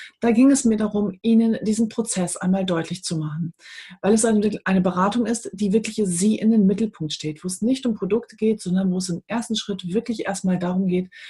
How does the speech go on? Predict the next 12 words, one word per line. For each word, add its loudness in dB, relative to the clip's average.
dass 0
Sie -4
Ihr 2
Leben 2
so 0
definieren, 0
wie 2
Sie -2
es -6
gerne -6
haben 0
möchten, -4